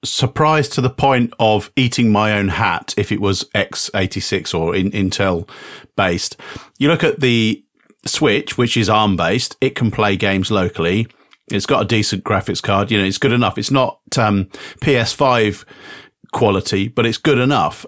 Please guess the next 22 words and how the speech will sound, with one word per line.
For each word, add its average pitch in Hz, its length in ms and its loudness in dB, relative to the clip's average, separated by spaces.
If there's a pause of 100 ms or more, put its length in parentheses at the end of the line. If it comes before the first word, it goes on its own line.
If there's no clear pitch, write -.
and 104 180 2
the 110 60 0
games 110 420 0
are 95 60 -2
great. 90 540 -4 (140)
And 95 400 0 (300)
if 117 160 -2
you 127 100 0
can 131 140 2
have 113 380 0
good 127 120 2
enough 117 320 0
gaming 110 360 0
experience 95 640 -2
on 87 340 -2
a 107 40 -6
Switch - 500 -2
or 95 180 0
on 92 120 0
a 87 60 -2
mobile 90 440 0
phone, 113 440 2